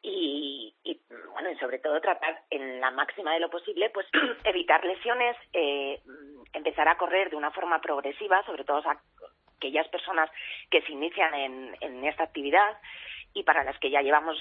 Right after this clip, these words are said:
eh, más tiempo igual. Entonces, correr, eh, deberíamos hacerlo de,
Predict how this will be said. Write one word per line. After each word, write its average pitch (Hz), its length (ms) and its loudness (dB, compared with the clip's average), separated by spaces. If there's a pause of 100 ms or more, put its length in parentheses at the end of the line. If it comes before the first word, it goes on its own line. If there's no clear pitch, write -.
(140)
eh, 139 300 -2
más 143 240 -2
tiempo 165 380 2
igual. 160 420 4
Entonces, 143 320 -6 (560)
correr, 180 600 4
eh, 131 460 -2 (100)
deberíamos 135 460 -4
hacerlo 165 380 -2
de, 127 280 -6